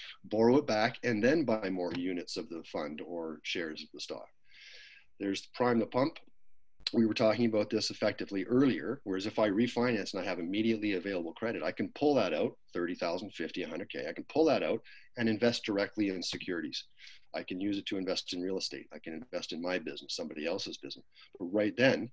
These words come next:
I'm generating tax deductions, and I'm also getting invested for growth. Now, if I use that to buy my first investment property, as long as it's a proprietorship, I, like,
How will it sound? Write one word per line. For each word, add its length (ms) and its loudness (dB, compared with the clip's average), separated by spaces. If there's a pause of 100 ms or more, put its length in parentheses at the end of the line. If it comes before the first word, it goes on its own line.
(380)
I'm 80 -4
generating 440 0
tax 320 -2
deductions, 420 -6
and 80 -4
I'm 100 2
also 220 2
getting 260 -2
invested 480 -6
for 80 -14
growth. 320 -6 (720)
Now, 260 0
if 140 -6
I 60 2
use 460 2
that 280 -2
to 60 -8
buy 240 2
my 200 0
first 360 -2
investment 440 0
property, 640 -2 (400)
as 140 -4
long 220 2
as 100 2
it's 100 -8
a 40 -4
proprietorship, 840 2 (320)
I, 40 -4
like, 220 -2